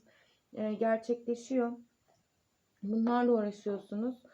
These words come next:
Bunlarla da uğraşırken siz de kendi savunmanızı zaten yapıyorsunuz. Fakat, e, hayatınıza temiz bir sayfa açabilmek için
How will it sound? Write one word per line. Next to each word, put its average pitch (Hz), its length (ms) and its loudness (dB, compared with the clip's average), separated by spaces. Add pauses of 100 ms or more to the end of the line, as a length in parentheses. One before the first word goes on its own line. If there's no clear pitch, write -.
(260)
Bunlarla 254 480 4
da 226 80 2
uğraşırken 247 760 0
siz 254 260 -4
de 220 120 -4
kendi 240 380 2
savunmanızı 214 680 -2
zaten 233 360 -2
yapıyorsunuz. 202 760 -6
Fakat, 247 360 -6 (420)
e, 214 60 0
hayatınıza 247 680 2
temiz 254 380 2
bir 240 80 0
sayfa 220 440 2
açabilmek 220 680 0
için 240 440 -4